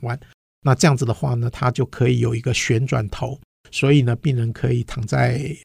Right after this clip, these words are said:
固定的地方，从不同的角度来照射肿瘤，那这个的效率呢，其实就更好了。那长庚的情形，将来他们假如也要重离子加速的话，其实这个是蛮有机会的。那在中国医药学院方面，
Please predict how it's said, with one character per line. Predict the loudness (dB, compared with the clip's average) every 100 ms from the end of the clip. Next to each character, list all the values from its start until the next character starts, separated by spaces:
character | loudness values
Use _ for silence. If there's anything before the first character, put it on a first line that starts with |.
| _
固 | 2
定 | 2 2
的 | 0
地 | -2
方， | 0 -2 -4 -10
从 | -10 -6 -4
不 | -2
同 | -2
的 | -4
角 | -6 -6
度 | -4
来 | -2
照 | -2 -2
射 | -2 -4
肿 | -6 -8
瘤， | -10 -6
那 | -4 -4 -2
这 | -2
个 | -2
的 | -4
效 | -4 -2
率 | -2 -2
呢， | -6 -10
其 | -8
实 | -6 -6
就 | -8 -6
更 | -4 -4
好 | -8 -14
了。 | -14 -14 _ -20 _ _ _ _
那 | 0 2 2 -2
长 | -4 2
庚 | 4
的 | 4
情 | 2 0
形， | 0 0 -2 -4 0
将 | 4
来 | 6
他 | 6 2
们 | 0
假 | -2
如 | -2 0
也 | 0
要 | 2 2
重 | 2 2
离 | 2
子 | 0 -2
加 | 0 0
速 | 0
的 | -4
话， | -4 -6 -6
其 | -6
实 | -6 -4
这 | -2
个 | 0
是 | 0 0
蛮 | 0 0
有 | 0
机 | -2 -2
会 | 2 0
的。 | 0 -8 -6
那 | -4 -2 -2 -6 _ _ -6
在 | -2 0
中 | 2
国 | 4
医 | 4
药 | 4
学 | 2 0
院 | 0
方 | -2 -2 0
面， | 0 2 0 -4